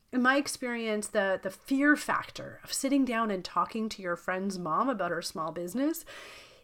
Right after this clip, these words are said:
is much more powerful than sending an email and waiting for a reply. In the research, young people report that until they were required to interview people for a connected learning project,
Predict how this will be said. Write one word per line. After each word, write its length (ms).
is 160
much 280
more 180
powerful 600
than 220
sending 360
an 80
email 300
and 100
waiting 280
for 180
a 60
reply. 540
In 140
the 100
research, 540
young 260
people 260
report 440
that 240
until 340
they 160
were 160
required 720
to 180
interview 380
people 380
for 200
a 60
connected 500
learning 380
project, 480